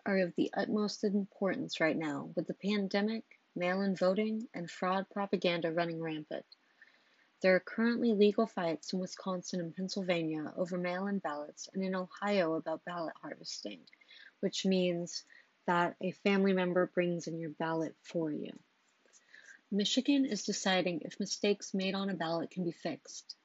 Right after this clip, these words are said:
Wisconsin is trying to allow late votes to be counted, but Republicans are fighting the six-day grace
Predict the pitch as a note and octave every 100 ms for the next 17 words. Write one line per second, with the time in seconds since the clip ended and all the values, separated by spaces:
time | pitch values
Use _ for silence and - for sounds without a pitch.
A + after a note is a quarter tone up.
0 | _ _ _ _ - F#3+ - - A3 A#3
1 | - G#3+ F3+ - F3+ F3+ F3 F#3+ F3 E3+
2 | E3+ E3 F3 - F3 D#3+ - - F#3 -
3 | F3+ E3 D#3 - F#3 E3 - F#3+ F3+ F3+
4 | G#3+ G#3 G#3+ - F3+ E3+ F3+ F3 - F3+
5 | - - F3 - F3 E3